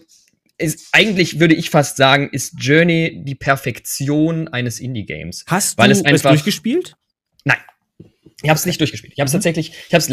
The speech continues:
Speaker 1: ich hab's eine ganze Weile lang gespielt,
Speaker 2: Ja.
Speaker 1: ähm, aber ich bin halt so ein typischer Mensch, ich hab dann zehntausend andere Sachen noch,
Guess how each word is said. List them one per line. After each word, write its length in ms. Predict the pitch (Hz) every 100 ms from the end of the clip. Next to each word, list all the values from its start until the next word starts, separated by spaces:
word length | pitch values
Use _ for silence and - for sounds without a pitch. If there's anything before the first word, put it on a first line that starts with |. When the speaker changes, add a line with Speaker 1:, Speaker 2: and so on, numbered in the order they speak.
| 117
Speaker 1:
ich 120 | -
hab's 120 | 196 202
eine 80 |
ganze 240 | 180 214 143
Weile 180 | 147 220
lang 180 | 202
gespielt, 480 | 196 - 202 220 247 -
Speaker 2:
Ja. 180 | 120 - -
Speaker 1:
ähm, 320 | 143 151 156 -
aber 200 | 139 147
ich 160 | -
bin 200 | - 165
halt 160 | 147 143
so 80 | 147
ein 120 | 131
typischer 360 | - 160 135 135
Mensch, 300 | 131 139 135
ich 160 | - 131
hab 140 | -
dann 180 | 131 127
zehntausend 460 | 147 139 131 131
andere 260 | 131 131 120
Sachen 240 | 123 135
noch, 260 | 123 120